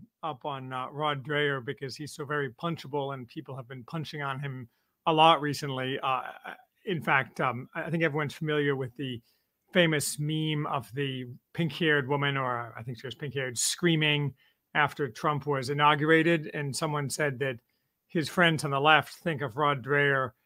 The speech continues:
as the right-wing equivalent of that woman. So I feel a little bit bad adding to the cacophony of people beating up on Dreher, but I think this is important. And I don't,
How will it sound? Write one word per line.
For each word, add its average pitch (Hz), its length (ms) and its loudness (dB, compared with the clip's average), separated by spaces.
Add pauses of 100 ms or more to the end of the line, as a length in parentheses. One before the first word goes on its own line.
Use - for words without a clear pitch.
(180)
as 127 260 -4
the 131 200 -2
right-wing 156 400 4
equivalent 139 680 0 (300)
of 143 140 -4
that 143 200 2
woman. 131 280 -4 (280)
So 165 340 6
I 147 80 6
feel 202 200 6
a - 20 8
little 165 160 6
bit 147 160 0
bad 156 360 6
adding 156 400 0
to 147 100 -12
the 135 220 -8 (120)
cacophony 160 520 2
of - 120 -10
people 139 500 -6 (340)
beating 165 220 2
up 151 160 2
on 143 120 -2
Dreher, 214 320 8
but 202 80 4
I 214 60 8
think 226 200 6
this 202 200 4
is 165 120 0
important. 160 460 -2
And 175 100 -6
I 196 60 4
don't, 214 280 4